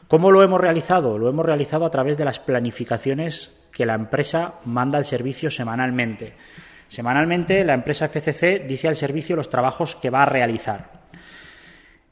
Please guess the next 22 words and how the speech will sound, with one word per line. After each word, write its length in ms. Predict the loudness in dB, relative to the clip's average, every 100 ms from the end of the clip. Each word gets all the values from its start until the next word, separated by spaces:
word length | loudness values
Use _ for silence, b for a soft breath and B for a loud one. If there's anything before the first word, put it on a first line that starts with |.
| _ -10
Esos 280 | -2 0 4
trabajos 520 | 6 6 6 2 2
luego, 340 | 0 2 0
eh, 400 | -2 -6 -6 -8 -8
son 380 | -8 0 0 0
comprobados 540 | -2 0 2 2 2
por 120 | -2
los 160 | -4 -4
inspectores 580 | -8 -10 -4 -2 0 -2
si 120 | -6
se 160 | -4 -2
han 140 | 0
hecho 260 | -2 -4 -4
o 40 |
no 80 | -4
se 140 | -2
han 80 | -2
hecho. 360 | -2 -2 -6 -6 B B B B
Decir 380 | -2 2 2 2
que 100 | 0
esas 220 | 0 -2
planificaciones, 1040 | 0 0 0 -2 -2 -2 -4 -4 -6 -12